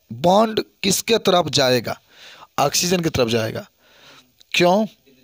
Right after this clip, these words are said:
हाँ, विद्युत ऋणात्मकता इसकी अधिक होती है। बाबू, जब समान था तो किधर भी जा सकता है, समान है तो किधर भी,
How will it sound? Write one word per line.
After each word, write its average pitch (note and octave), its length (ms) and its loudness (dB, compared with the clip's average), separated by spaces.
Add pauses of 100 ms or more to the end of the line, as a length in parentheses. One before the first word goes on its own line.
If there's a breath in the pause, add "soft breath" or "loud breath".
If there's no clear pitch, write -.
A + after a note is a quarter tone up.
(580)
हाँ, B2 240 2
विद्युत D#3 340 2
ऋणात्मकता D3+ 460 0
इसकी C#3 200 0
अधिक B2+ 220 2
होती A#2+ 160 0
है। B2 60 2
बाबू, C#3 320 2 (680 loud breath)
जब E3 200 0
समान F#3+ 500 2
था F#3+ 180 0
तो F#3 140 -2
किधर F#3 320 2
भी F#3+ 100 2
जा D3+ 160 2
सकता A#2+ 300 -2
है, A#2+ 100 2
समान E3+ 360 0
है F#3 60 2
तो E3+ 140 -2
किधर C#3+ 300 0
भी, C#3 140 -2